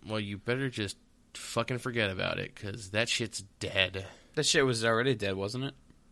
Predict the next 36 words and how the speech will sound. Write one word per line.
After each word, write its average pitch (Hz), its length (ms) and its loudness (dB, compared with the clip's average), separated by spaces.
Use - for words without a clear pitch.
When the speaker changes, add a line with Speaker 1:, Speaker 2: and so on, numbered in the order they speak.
Speaker 1:
No, 170 240 0
it 110 60 2
was 107 140 0
still 139 240 -2
running. 123 440 -2
Speaker 2:
Was 117 200 0
it? 262 100 -2
Speaker 1:
Like, 110 200 0
you 113 120 -2
could 117 120 0
still 123 220 2
use 104 380 0
it 147 180 0
for 110 180 -4
games 110 380 2
you'd 113 100 2
already 107 160 2
bought. 113 420 2
I - 40 -8
don't 110 140 0
think 120 140 -2
they 113 80 -2
were, 107 120 2
like, 104 160 0
really, 101 320 -2
like, 98 240 -6
adding 101 240 0
a 98 40 -2
lot 98 180 2
of 98 80 0
new 95 100 -4
content 110 480 -2
or 92 80 -2
anything, 101 500 -4
but, 113 160 -2
Speaker 2:
Mm, 101 160 -6